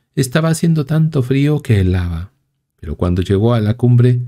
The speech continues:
quedó admirado ante lo que tenía delante de él, un precioso vergel de hermosas flores variadas, frescas, llenas de rocío y difundiendo un olor suavísimo.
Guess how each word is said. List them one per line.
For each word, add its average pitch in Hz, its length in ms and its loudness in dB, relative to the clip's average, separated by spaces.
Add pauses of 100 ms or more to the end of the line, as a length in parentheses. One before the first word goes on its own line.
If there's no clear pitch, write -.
(440)
quedó 95 240 0
admirado 117 560 4
ante 120 320 4
lo 98 100 0
que 98 140 -2
tenía 110 420 0
delante 113 500 2
de 107 220 2
él, 101 220 -6 (500)
un 147 140 2
precioso 165 560 0
vergel 135 480 -2
de 131 80 -2
hermosas 120 580 0
flores 131 420 0
variadas, 117 680 -2 (420)
frescas, 120 680 -2
llenas 139 420 0
de 127 140 2
rocío 120 560 0 (280)
y 131 120 2
difundiendo 156 760 0
un 165 180 2
olor 151 300 0
suavísimo. 120 840 -2